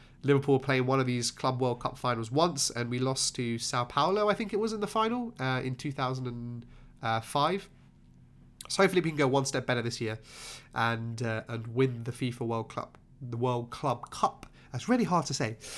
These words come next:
Um, but, uh, yeah, I'm gonna end the episode with a shout out to Klopp, as I always do. And it's actually related to the Club World Cup.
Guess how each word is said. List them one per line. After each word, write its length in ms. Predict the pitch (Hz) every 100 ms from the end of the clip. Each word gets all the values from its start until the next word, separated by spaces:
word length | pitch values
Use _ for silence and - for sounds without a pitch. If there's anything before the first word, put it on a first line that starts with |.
| - -
Um, 540 | 156 156 160 151 139
but, 260 | 185 190 185
uh, 160 | 196 185
yeah, 220 | 214 202 156
I'm 140 | 190
gonna 140 | 220 262
end 140 | 240
the 40 |
episode 240 | 220 - 170
with 120 | 147
a 20 |
shout 240 | 139 170 156
out 140 | 131
to 80 | -
Klopp, 240 | - 147
as 100 | 165
I 80 | 131
always 260 | 135 139 135
do. 100 | 156
And 60 |
it's 100 | 156
actually 240 | 202 190 190
related 500 | 143 135 139 139 139
to 80 | 127
the 80 |
Club 240 | 117 131 117
World 180 | 117 113
Cup. 260 | 147 -